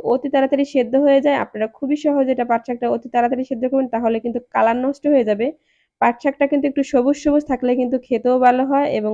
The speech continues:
দেখতেও কিন্তু খুবই সুন্দর লাগে। তো এরপর আমি এখানে চলে যাচ্ছি ফোড়ন দেওয়ার জন্য। এখানে আমি বসিয়ে দিয়েছি একটা ছোট ফ্রাই প্যান। এখানে আমি দিয়ে দিলাম কিছুটা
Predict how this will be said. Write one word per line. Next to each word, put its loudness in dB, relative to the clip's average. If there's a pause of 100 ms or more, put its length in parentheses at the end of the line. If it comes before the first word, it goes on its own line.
দেখতেও -2
কিন্তু -4 (400)
খুবই -2
সুন্দর 0
লাগে। 2
তো 2 (100)
এরপর 4
আমি 2
এখানে -4 (640)
চলে 0
যাচ্ছি 0
ফোড়ন 0
দেওয়ার 4
জন্য। -2 (640)
এখানে 0
আমি 2
বসিয়ে 0
দিয়েছি 0
একটা -6
ছোট -4 (100)
ফ্রাই 0
প্যান। -2
এখানে -2
আমি -2
দিয়ে -2
দিলাম -4
কিছুটা -8